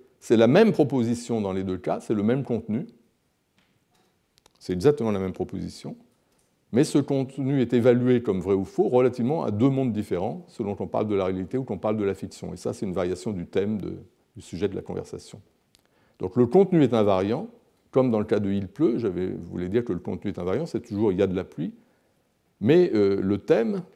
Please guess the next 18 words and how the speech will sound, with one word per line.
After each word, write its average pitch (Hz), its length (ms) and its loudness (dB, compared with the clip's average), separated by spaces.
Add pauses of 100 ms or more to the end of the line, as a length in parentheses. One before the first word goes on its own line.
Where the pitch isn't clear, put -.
est - 160 -8
une 107 80 0
réalité 110 380 4
pragmatique, 117 640 -2
ce - 240 -4
qui 110 180 -4
nous 92 160 -4
intéresse, 101 380 -4
ce 120 80 -4
dont 98 240 -2
on 90 100 -10
parle, 143 340 -6
c'est - 160 -14
le 85 60 -10
sujet 104 280 -4
de 92 60 -8
la - 80 -6
conversation. 90 640 -10